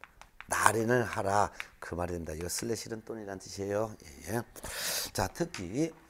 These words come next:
개업 공인중개사가 매매 계약서를 작성 교부했다면 개공이 신고해야 되는데 이 경우 거래 당사자는, 즉 매도인과 매수인, 이 사람은, 어, 개업 공인중개사에게 신고를 하지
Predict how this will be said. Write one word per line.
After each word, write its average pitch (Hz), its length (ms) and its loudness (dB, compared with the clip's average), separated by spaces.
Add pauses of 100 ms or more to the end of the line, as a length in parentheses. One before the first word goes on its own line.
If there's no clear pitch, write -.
(280)
개업 143 460 6
공인중개사가 117 540 0
매매 101 300 0
계약서를 98 360 2
작성 95 380 -4
교부했다면 87 680 -4
개공이 107 380 0
신고해야 92 420 -4
되는데 92 260 -4
이 107 200 -2
경우 107 580 2 (400)
거래 117 460 8
당사자는, 87 1040 -2 (100)
즉 - 220 2
매도인과 92 460 0
매수인, 80 640 -4 (480)
이 - 80 -6
사람은, 101 640 0 (600)
어, 104 320 2
개업 135 420 2
공인중개사에게 98 800 0
신고를 143 800 4
하지 147 800 0